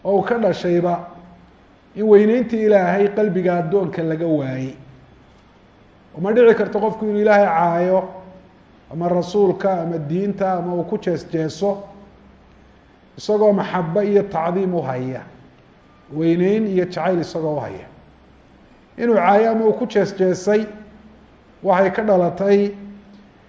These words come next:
in maxabbadii iyo tacdiimkii iimaanka asalka u ahaa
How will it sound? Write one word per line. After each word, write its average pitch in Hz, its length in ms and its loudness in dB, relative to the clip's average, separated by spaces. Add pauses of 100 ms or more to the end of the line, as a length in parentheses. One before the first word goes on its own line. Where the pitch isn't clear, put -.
(160)
in 208 160 -4
maxabbadii 202 640 0
iyo 202 120 4
tacdiimkii 185 1000 -2
iimaanka 190 440 -2
asalka 185 400 -4
u 180 120 2
ahaa 160 180 0